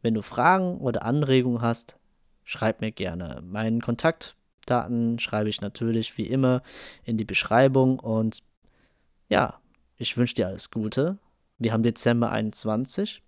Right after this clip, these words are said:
Komm gut ins neue Jahr. Und ach ja, vorher schöne Weihnachten. Und ich freue mich, wenn du zur nächsten Folge wieder einschaltest.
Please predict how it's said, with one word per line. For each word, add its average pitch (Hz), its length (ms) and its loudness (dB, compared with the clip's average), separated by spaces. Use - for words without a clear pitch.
Komm 110 260 -2
gut - 400 -2
ins - 220 -6
neue 104 200 0
Jahr. 113 500 0
Und 127 340 0
ach - 160 -6
ja, 131 280 2
vorher 127 520 4
schöne 110 260 -2
Weihnachten. 147 560 0
Und 165 220 0
ich 123 140 -4
freue 135 320 2
mich, 127 400 0
wenn 107 200 -2
du 107 120 -4
zur 104 160 -4
nächsten 113 340 -2
Folge 104 400 -4
wieder 107 220 -4
einschaltest. - 760 -12